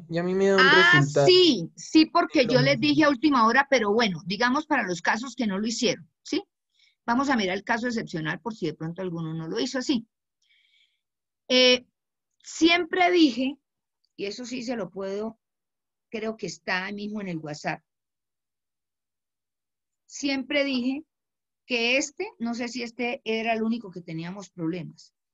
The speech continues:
Speaker 2: que era Y más porque decía que, que los duraznos más las peras igual a, a lo que vale el, la manzana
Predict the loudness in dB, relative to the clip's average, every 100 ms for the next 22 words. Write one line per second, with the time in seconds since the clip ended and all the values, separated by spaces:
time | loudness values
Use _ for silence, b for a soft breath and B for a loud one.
0 | _ -4 0 2 2 -2 -6 -6 0 0
1 | 0 -4 -6 -10 -8 -6 -4 -6 -6 -4
2 | -4 -4 -8 -8 -10 -6 -4 -4 -4 -4
3 | -4 -2 -2 -4 -6 -10 -8 -6 -6 -8
4 | -10 -12 -6 -6 -6 -8 _ _ _ _
5 | _ _ -6 -2 0 0 0 0 -2 -6
6 | -8 -6 -6 -4 -4 0 -2 -2 -4 -2
7 | -2 -4 -4 -4 0 0 0 -4 -12 _
8 | _ _ _ _ _ _ -6 -4 -2 -6
9 | -4 -2 0 -2